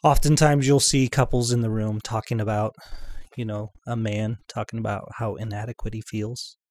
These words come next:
and how he's tried and worked so hard to be the man that he's always wanted to be and show up in the marriage in this way. And he's just so inadequate, and he's tried so hard to cover that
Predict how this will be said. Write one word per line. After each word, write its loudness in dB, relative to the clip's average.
and -8
how -8
he's -10
tried -6
and -6
worked -8
so -2
hard -8
to -4
be -6
the -6
man -4
that 0
he's 0
always 0
wanted -4
to -6
be -8
and -12
show -2
up -4
in -6
the -6
marriage -8
in -10
this -8
way. -12
And -8
he's -6
just -2
so -2
inadequate, -6
and -4
he's -4
tried -4
so 0
hard -4
to -8
cover -6
that -8